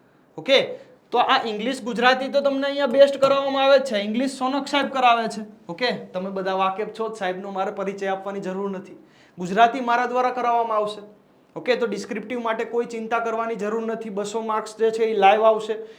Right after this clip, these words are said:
બીજું બધું રેકોર્ડેડ ફોર્મમાં તમે અત્યારથી જ જોઈ શકશો. ઓકે, લેક્ચર્સ જે છે એ તમને લેટેસ્ટ જ છે, લેટેસ્ટ લેક્ચર હજી આ મહિનામાં, આ જ મહિનામાં એનું રેકોર્ડિંગ પૂરું થયું છે,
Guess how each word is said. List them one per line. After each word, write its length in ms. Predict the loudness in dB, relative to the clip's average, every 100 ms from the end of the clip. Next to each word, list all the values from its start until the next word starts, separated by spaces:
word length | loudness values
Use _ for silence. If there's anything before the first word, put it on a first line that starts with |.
| _
બીજું 220 | -4 -2 2
બધું 240 | 2 2
રેકોર્ડેડ 400 | 2 2 2 2
ફોર્મમાં 300 | 0 -4 -4
તમે 220 | -4 -4 -2
અત્યારથી 520 | -2 2 2 2 -2
જ 80 | 0
જોઈ 220 | 2 2
શકશો. 360 | 0 -6 -10 -12 -16 _
ઓકે, 220 | -4 2 4
લેક્ચર્સ 420 | 2 0 -2 0
જે 120 | 0
છે 140 | 2
એ 80 | 0
તમને 260 | 0 -4 -4
લેટેસ્ટ 500 | -2 0 0 0 -2
જ 60 | -4
છે, 160 | -4
લેટેસ્ટ 380 | -2 -2 -2 -6
લેક્ચર 360 | -6 -6 -4 -6 -8 -20 -14 -8
હજી 200 | -2 2
આ 120 | 2
મહિનામાં, 580 | 0 -2 0 0 -2 -8 -16 _ _ -2
આ 180 | 4 4
જ 100 | 4
મહિનામાં 540 | -2 -2 -2 0 0
એનું 180 | 0 0
રેકોર્ડિંગ 500 | 0 0 0 0 -4
પૂરું 240 | -6 -6 -6
થયું 180 | -8
છે, 140 | -10